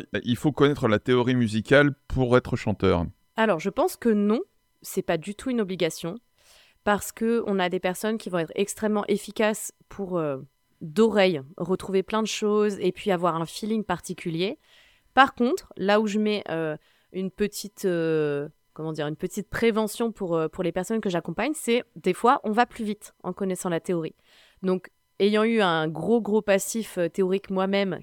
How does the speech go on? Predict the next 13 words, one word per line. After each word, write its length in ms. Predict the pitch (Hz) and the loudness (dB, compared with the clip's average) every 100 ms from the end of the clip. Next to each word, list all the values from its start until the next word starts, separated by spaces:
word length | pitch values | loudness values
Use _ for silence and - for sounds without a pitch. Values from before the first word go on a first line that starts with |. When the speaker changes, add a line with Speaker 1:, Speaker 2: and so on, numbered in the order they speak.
| - | -12
Speaker 2:
qui 200 | - 202 | -6 -4
est, 220 | 190 _ _ | -4 _ _
qui 120 | 185 | -8
était 260 | 180 196 190 | -6 -4 -4
mis 300 | 196 220 202 _ _ _ _ | -4 -8 -14 _ _ _ _
après 380 | 226 233 - 254 | 2 2 2 2
tout 200 | - 262 | 2 2
mon 160 | 240 226 | 4 4
ressenti, 640 | 220 - 202 - 214 208 190 | 4 2 -2 -4 -6 0 2
euh, 180 | 165 | 2
de, 280 | 160 160 156 151 | 0 -4 -4 -6
de, 360 | 151 143 139 - | -8 -8 -10 -4
d'oreille, 560 | 156 208 202 262 269 | 2 4 6 4 2